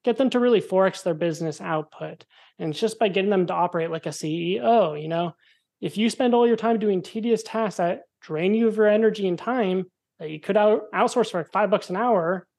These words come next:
but don't because you don't trust anyone, well, your business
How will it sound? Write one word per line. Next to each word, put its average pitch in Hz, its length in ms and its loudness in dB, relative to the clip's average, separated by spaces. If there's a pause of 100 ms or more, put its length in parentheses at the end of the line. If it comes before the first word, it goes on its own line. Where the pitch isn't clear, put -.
(200)
but 170 140 -4
don't 285 240 2
because 185 200 -4
you 190 60 2
don't 185 140 -4
trust 285 280 0
anyone, 196 400 0 (320)
well, 220 120 2
your 240 100 4
business 214 560 0